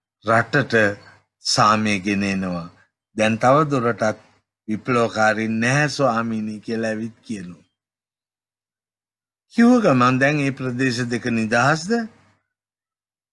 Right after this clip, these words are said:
ඩන්කන් රජුරු අහනවා. "එහෙමයි රජතුමනි." "හොඳයි. එහෙනම් ඒ කොටස් දෙකේම, රාජ්‍යයන් දෙකේම යුව රජවරුන් හැටියට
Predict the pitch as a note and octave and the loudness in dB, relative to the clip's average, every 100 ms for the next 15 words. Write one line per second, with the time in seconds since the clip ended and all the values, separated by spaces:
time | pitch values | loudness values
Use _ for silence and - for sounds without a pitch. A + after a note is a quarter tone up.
0 | _ A2 A2 A2+ B2+ A#2 A2 A2 G#2+ G2+ | _ -2 -2 -2 -2 -2 -4 -6 -6 -6
1 | F2 F2 D#2+ - _ _ _ _ _ _ | -8 -10 -16 -20 _ _ _ _ _ _
2 | _ _ _ _ A#2+ C3 B2 A2+ G#2 G#2 | _ _ _ _ -2 0 2 0 0 -2
3 | F#2+ F#2+ G2+ F#2 E2 E2+ _ _ _ _ | -4 -10 -10 -10 -12 -18 _ _ _ _
4 | _ _ - C#3+ G#2+ F2 - _ _ _ | _ _ -4 -2 0 -2 -8 _ _ _
5 | C#3+ C3+ C#3+ C3+ C#3 D3+ D3 C#3 _ _ | -4 -2 0 0 0 -2 -4 -8 _ _
6 | _ _ _ D3+ D3 E3 - - D3 D#3+ | _ _ _ -6 -2 -2 -2 -6 -4 -2
7 | D3 G#2 G2 F#2 _ _ _ _ _ _ | -2 -4 -6 -10 _ _ _ _ _ _
8 | A2+ A2+ G#2+ G2+ B2+ C3+ B2 F#2 D#2 - | -12 -8 -6 -4 -4 -4 -4 -6 -8 -18
9 | _ _ _ _ _ _ _ _ _ _ | _ _ _ _ _ _ _ _ _ _
10 | - B2 D3 E3+ E3+ D3+ D#3+ C#3+ C#3+ C3 | -6 2 4 4 2 2 -2 -2 -4 -4
11 | G#2+ G#2+ C3+ B2+ | -4 -6 -6 -6